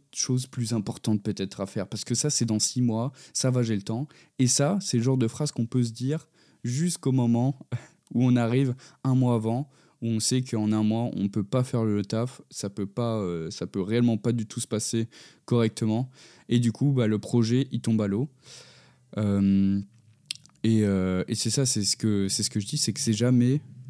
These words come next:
la priorité jusqu'au dernier moment. Et, euh, et ça fait partie vraiment de, des difficultés, c'est gérer son temps sur ce genre de projet long terme, parce que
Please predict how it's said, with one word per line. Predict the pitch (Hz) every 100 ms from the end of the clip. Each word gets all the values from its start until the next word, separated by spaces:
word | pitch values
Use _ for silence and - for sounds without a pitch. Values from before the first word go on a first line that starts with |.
| - - - -
la | 101
priorité | 98 135 120 107 - 104 131 - -
jusqu'au | 107 110 - - 113
dernier | 113 120 120
moment. | 107 98 95 110 - - _ _ -
Et, | 113 110
euh, | 98 95 92
et |
ça | 98 107
fait | 131
partie | 131 107 -
vraiment | 139 110 127
de, | 113 98
des | 98 101 104
difficultés, | 110 123 - 110 107 151
c'est | - 101
gérer | 101 113 120 117
son | 131 110
temps | 101 110 131 -
sur | - - 117
ce | 110
genre | 104 113
de |
projet | 92 - 120 113
long | 107 98
terme, | 101 110
parce | 107 90
que | - 110